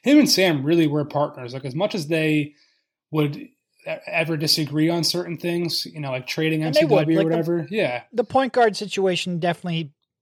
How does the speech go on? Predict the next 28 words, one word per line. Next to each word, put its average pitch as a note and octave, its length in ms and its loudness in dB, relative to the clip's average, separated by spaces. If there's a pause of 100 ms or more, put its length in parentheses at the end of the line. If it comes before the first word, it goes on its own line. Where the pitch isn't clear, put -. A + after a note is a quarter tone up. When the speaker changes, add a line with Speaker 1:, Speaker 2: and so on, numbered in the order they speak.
(120)
Speaker 2:
annoyed D#3+ 380 -4
Brett. C3+ 180 -14 (160)
Speaker 1:
Especially F3+ 480 0
fifteen E3 340 -2
sixteen D#3+ 440 -2
with C#3+ 100 -8
the - 80 -6
whole C#3+ 440 -4
Tony D3 220 -4
Wroten, C#3+ 300 -6
Kendall D3 260 -6
Marshall C#3 360 -6
thing. B2+ 320 -12 (340)
Um, C3 520 -4 (440)
but D3+ 400 -2
they A3 140 4
were C4+ 140 2
partners D3 520 -2
and D#3 100 0
they G3 80 0
believed D3 400 -2
in D#3 60 -2
each D3 180 -4
other, D3 400 -4
I D3 60 -6
think. D3 460 -8 (100)
And, C#3 440 -6
um, C3+ 400 -6